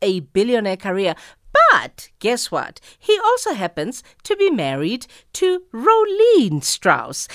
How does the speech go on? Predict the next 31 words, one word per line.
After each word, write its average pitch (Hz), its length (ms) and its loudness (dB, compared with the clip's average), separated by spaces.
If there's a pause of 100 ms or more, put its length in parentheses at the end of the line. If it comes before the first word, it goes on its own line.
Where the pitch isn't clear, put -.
(140)
And 269 220 0
Rolene 302 420 0
Strauss 156 520 -4
is 202 180 -6
our 190 160 2
former 277 300 -2
Miss 202 260 -6
World 175 260 0
and, 165 240 -4
uh, 156 200 -2
former 226 320 -4
Miss 208 220 -4
South 170 180 -4
Africa 156 400 -6 (180)
for - 160 -8
the 180 140 -2
year 175 180 -2
twenty 202 320 -10
fourteen. 175 560 -8
But 185 340 -2 (300)
put 311 220 -4
some 262 280 -2
respect 247 640 -6
in 214 160 -2
her 190 160 -6
name 202 420 -2
because 180 560 -6 (140)
she 254 640 -4
is 240 400 -6
a 240 160 -4
doctor 214 480 -4